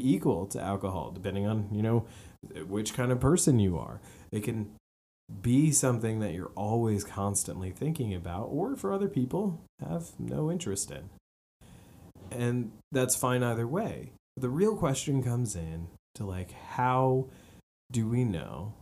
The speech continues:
that our experience is the same as someone else's when having pleasure? And the answer to that is, it's not. <laughs> And, and very simply,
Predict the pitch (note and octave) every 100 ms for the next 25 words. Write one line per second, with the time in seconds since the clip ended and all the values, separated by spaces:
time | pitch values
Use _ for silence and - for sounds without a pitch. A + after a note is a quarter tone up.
0 | - G#2 F#2+ F2+ - _ _ _ A#2+ C#3+
1 | A#2+ F#2+ - - D2 D2+ G2 - - -
2 | - - F#2 F2+ G2 - A#2+ - F#2+ G2
3 | G2+ - E2+ G2 E2 E2+ - F2 G2 -
4 | - - _ _ F2 E2 F2 A2 - -
5 | D#2+ F2+ G2+ F3+ D3 E2 E2+ - - -
6 | - A2+ B2+ E3 G#2 F#2 F#2 A2 D3 D#3
7 | - D#3 B3+ C4+ - - A4 G#4 - G#3
8 | - E3+ - - E3 - - - - -
9 | A2+ E3+ D#3 - D3+ - - - - -
10 | - - D3 D3 C#3 C3+ B2+ B2+ C3 B2
11 | G#3+ A3 B2+ C3 F3